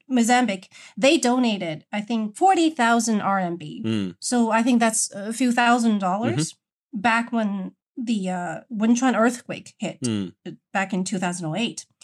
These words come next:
Speaker 1: And China responds, you know, by providing, uh, relief materials. I mean, there are so many other countries we can help, right?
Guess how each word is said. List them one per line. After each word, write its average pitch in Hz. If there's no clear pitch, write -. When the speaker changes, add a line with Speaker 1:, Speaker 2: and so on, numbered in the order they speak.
Speaker 1:
And 247
China 311
responds, 233
you 233
know, 233
by 220
providing, 208
uh, 185
relief 269
materials. 196
I 240
mean, 269
there 285
are 277
so 349
many 359
other 320
countries 262
we 233
can 240
help, 247
right? 208